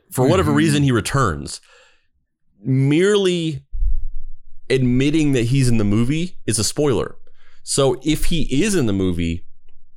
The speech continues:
Speaker 1: they would have to do something like this.
Speaker 2: Oh.
Speaker 1: And they would have to make it a
Speaker 2: Yeah.
Speaker 1: surprise.
Speaker 2: It doesn't feel like it's gonna be much of a surprise either way.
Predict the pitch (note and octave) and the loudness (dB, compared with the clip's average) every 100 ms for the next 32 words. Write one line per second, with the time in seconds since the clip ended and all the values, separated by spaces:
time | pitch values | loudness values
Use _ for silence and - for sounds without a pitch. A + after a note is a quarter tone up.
0 | - G2 G#2 D#3+ F3 F3 D3+ - F#3+ A3 | -14 -4 0 2 2 0 -4 -6 -6 -4
1 | - B2 G#2+ G2+ A2 F#2+ F2 E2 D#2+ C#2 | -4 0 0 0 0 -2 -2 -4 -6 -8
2 | - - - _ - _ _ - _ - | -8 -10 -12 _ -20 _ _ -20 _ -18
3 | - B2 A#2+ B2+ C#3 C#3+ C#3+ C#3 B2+ A#2 | -10 -6 -2 -2 -2 -2 -2 -2 -2 -4
4 | G2+ F2+ C#3+ C#3+ C#3+ C#3+ B2+ - E3 F#3 | -6 -4 -2 0 2 0 -2 -4 -4 -6
5 | - D#3+ C#3 C3+ D3 C#3+ C3+ C#3+ C3+ D3 | -4 -2 0 0 2 2 2 2 2 2
6 | B2 E2 C#2 - - - _ _ _ _ | 0 -2 -4 -8 -10 -10 _ _ _ _
7 | _ _ _ _ _ _ _ _ _ _ | _ _ _ _ _ _ _ _ _ _
8 | _ _ _ _ _ - C3+ - A3 G#3 | _ _ _ _ _ -10 -10 -6 -4 -2
9 | A#3 - A3 G#3+ F#3+ F#3+ - F#3+ G3 E3+ | -4 -4 -2 -2 -2 -4 -2 -2 -2 -4
10 | D#3+ F3+ F3+ - D3 C#3 - C3+ - D#3+ | -4 -4 -4 -4 -4 -4 -4 -6 -8 -6
11 | F3 C#3 D#3+ E3+ D3 A#2+ D3 E3+ F#2 F#2 | -4 -4 -4 -2 -2 -4 -4 -4 -8 -12